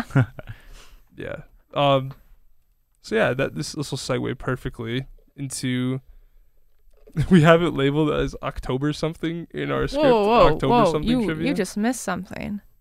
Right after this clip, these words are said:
Speaker 1: Oh. Oh, I did. We
Speaker 2: Yeah.
Speaker 1: skipped over the,
Speaker 2: Yeah.
Speaker 1: yeah. What was everyone's worst or, or weirdest Halloween costume you had as a kid?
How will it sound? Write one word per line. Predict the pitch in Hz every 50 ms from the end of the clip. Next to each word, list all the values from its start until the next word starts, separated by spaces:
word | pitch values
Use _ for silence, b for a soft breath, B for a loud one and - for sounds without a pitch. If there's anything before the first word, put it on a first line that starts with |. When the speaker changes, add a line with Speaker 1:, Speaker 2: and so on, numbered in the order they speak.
| _ _ -
Speaker 1:
Oh. | 180 220 269 240 127 - - - _ _ _ _ -
Oh, | 139
I | 147 143
did. | 139 - 277
We | 294
Speaker 2:
Yeah. | 254 190
Speaker 1:
skipped | 156 160 - -
over | 160 160 151 160 156
the, | 135 131 120
Speaker 2:
Yeah. | 233 233 285 311 277 196 180
Speaker 1:
yeah. | 135 143 143 127
What | 120 131 147 185
was | 208 208 165 160
everyone's | 156 160 170 165 160 156 143 135 131
worst | 123 123 123 127 131 151 160 - - - - - - -
or, | - 127 127 123 120 117 - _ _
or | - - 127 127
weirdest | 120 123 127 127 127 127 123 120 - -
Halloween | - 123 120 120 117 113 117 117
costume | - - 107 107 - - 104 107
you | 110 127
had | - - -
as | 110 107
a | -
kid? | - - 104 101 101